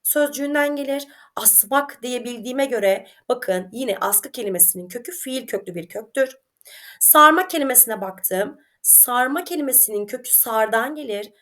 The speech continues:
Sarmak diyebiliyor muyum? Evet diyebiliyorum. O zaman sarma kelimesinin kökü yine fiil köklü bir köktür.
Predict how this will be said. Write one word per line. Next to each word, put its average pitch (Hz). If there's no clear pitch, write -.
Sarmak 240
diyebiliyor 277
muyum? 277
Evet 247
diyebiliyorum. 226
O 220
zaman 185
sarma 247
kelimesinin 202
kökü 180
yine 226
fiil 240
köklü 240
bir 180
köktür. -